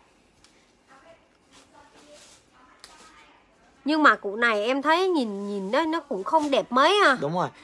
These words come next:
Speaker 2: để lựa cụ mới cho
Speaker 1: Để
Speaker 2: chị
Speaker 1: lựa
Speaker 2: đi.
Speaker 1: cụ khác đi. Cụ khác đi.
Speaker 2: Mà chị
Speaker 1: Hello em chị, chào chị Nguyễn Ngọc Quế Trân. Thôi chốt cho chị Nguyễn Anh cái này đi.
Speaker 2: Hỏi chị Nguyễn, lúc nãy không nhớ, quên
Speaker 1: Hồi nãy
Speaker 2: chị
Speaker 1: không
Speaker 2: tên.
Speaker 1: nhớ, không nhớ, không ghi tên chị Nguyễn Anh rồi.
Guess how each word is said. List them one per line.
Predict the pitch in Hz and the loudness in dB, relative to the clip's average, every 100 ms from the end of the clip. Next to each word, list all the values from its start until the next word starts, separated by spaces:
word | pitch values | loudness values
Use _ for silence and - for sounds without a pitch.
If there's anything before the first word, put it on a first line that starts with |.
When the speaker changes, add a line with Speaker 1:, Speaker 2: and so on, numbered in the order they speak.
| - | -2
Speaker 2:
để | 143 151 | 2 4
lựa | 175 147 | 4 2
cụ | 143 143 | 2 -4
mới | 147 156 185 | -2 -2 0
cho | |
Speaker 1:
Để | 233 262 | 2 2
Speaker 2:
chị | |
Speaker 1:
lựa | 269 | 2
Speaker 2:
đi. | 240 | 2
Speaker 1:
cụ | 151 | 0
khác | 302 349 | 2 2
đi. | 370 294 - - - - - | 2 -4 -8 -20 -20 -20 -12
Cụ | 208 | -8
khác | 294 339 | 0 0
đi. | 339 269 - - - - - | 0 -4 -4 -20 -20 -20 -12
Speaker 2:
Mà | 170 170 | -2 -2
chị | - | 4
Speaker 1:
Hello | 370 392 | 8 10
em | 370 330 | 10 8
chị, | 294 247 - | 0 -6 2
chào | 302 277 | 6 6
chị | 269 247 | 4 -2
Nguyễn | 269 277 254 220 269 | 0 0 2 2 6
Ngọc | 339 - | 6 8
Quế | 320 370 | 6 6
Trân. | 381 349 262 _ _ _ _ - | 8 6 6 _ _ _ _ 0
Thôi | 285 285 | 2 2
chốt | 349 392 | 0 -2
cho | 330 | -6
chị | 220 | -6
Nguyễn | 214 220 | -4 0
Anh | 302 285 | 0 0
cái | 320 | 0
này | 311 | 0
đi. | 240 262 - - - - - - - - - 160 | -2 -6 -10 -20 -18 -18 -20 -20 -20 -18 -12 -4
Speaker 2:
Hỏi | 151 | -2
chị | 151 180 | -2 -4
Nguyễn, | 160 160 - - - - - | -8 -10 -14 -18 -20 -20 -14
lúc | 151 175 | -8 -6
nãy | 180 165 | -6 -8
không | 170 151 | -8 -8
nhớ, | 143 147 175 - | -6 -8 -6 -4
quên | - | 2
Speaker 1:
Hồi | 240 | 2
nãy | 220 | 4
Speaker 2:
chị | 269 | 4
Speaker 1:
không | 320 | 4
Speaker 2:
tên. | 285 | 6
Speaker 1:
nhớ, | 285 302 370 | 8 10 10
không | 349 285 | 8 4
nhớ, | 277 302 | 6 6
không | 359 294 | 6 2
ghi | 269 262 | 0 2
tên | 277 262 | 2 2
chị | 262 208 | 0 -4
Nguyễn | 220 | 2
Anh | 262 | 4
rồi. | 277 | 4